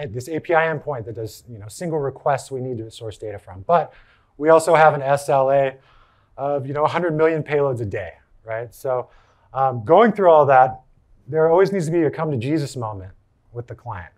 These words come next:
right? Like, that's just some of that, that stuff's unachievable if you want us to use, uh, you know, legacy things within that system. Uh,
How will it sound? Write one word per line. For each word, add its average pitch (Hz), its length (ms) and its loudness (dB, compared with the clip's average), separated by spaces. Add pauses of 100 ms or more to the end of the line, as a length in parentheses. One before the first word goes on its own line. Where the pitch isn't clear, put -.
right? 104 280 -14
Like, 104 220 -18
that's 117 200 -14
just 139 220 -14
some 156 140 -6
of 151 80 -8
that, 127 220 -4
that 123 180 -6
stuff's - 320 -8
unachievable 160 840 -4
if 135 160 -12
you 131 120 -10
want 127 160 -12
us 120 140 -14
to 123 100 -12
use, 131 560 -4 (600)
uh, 101 260 -18 (420)
you 131 80 -14
know, 123 140 -8
legacy 156 500 -2
things 123 300 -10
within 113 240 -16
that 101 200 -18
system. 90 360 -20 (1080)
Uh, 110 160 -20